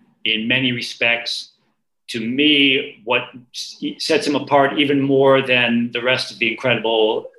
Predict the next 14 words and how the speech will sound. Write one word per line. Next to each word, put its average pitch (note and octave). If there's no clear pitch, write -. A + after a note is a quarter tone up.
things B2
he's A2
accomplished A2+
in A2+
his G#2+
life A2
is -
his A#2
dedication A#2+
to A2+
serving A#2
incarcerated A2
people. F#2
Seth C#3